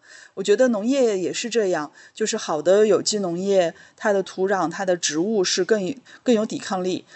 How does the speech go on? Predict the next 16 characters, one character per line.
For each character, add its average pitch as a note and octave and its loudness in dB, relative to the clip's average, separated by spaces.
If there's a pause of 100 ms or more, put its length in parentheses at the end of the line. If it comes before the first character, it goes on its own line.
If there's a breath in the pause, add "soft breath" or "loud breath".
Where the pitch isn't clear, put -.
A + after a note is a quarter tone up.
(140 loud breath)
所 - 2
以 B3 4
如 A3+ -2
果 B3 2
我 G3 2
们， D#3 -4 (760 soft breath)
因 - -6
为 G3+ -2
今 A3+ 0
天， A3 -4
今 A3+ -2
天 A3+ 4
联 G#3 0
合 G#3+ 2
国， F#3+ 4 (120)
呃， - -2